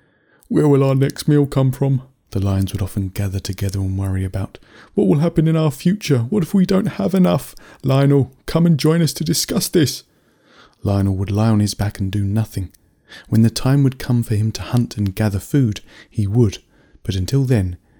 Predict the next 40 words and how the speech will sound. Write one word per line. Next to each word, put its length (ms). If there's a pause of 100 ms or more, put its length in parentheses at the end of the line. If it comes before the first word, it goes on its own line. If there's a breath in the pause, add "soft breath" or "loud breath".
(120)
he 140
was 240
unworried. 600 (920)
The 100
other 180
lions 360
called 240
him 140
lazy 420
because 300
they 180
worked 400
hard 280
on 120
their 160
worries. 440 (460 loud breath)
Their 180
worries 440
and 120
fears 380
took 240
huge 480
amounts 320
of 80
energy 360
from 200
their 140
minds 420
all 180
day, 400 (340 loud breath)
so 180
that 200
when 120
it 160
was 100
actually 380
time 400
to 100
take 320
action, 460